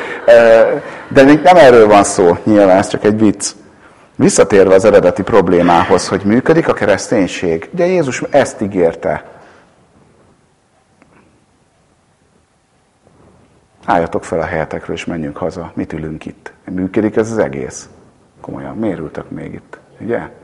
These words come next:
Kis, ö, természetesen maradjatok a helyeteken.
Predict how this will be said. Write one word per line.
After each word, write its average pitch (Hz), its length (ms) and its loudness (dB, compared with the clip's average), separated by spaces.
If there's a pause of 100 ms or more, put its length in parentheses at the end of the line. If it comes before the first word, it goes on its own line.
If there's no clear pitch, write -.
(2000)
Kis, - 280 -10
ö, 90 220 -2 (280)
természetesen 90 600 -4
maradjatok 90 480 -6
a - 60 -16
helyeteken. 113 600 -10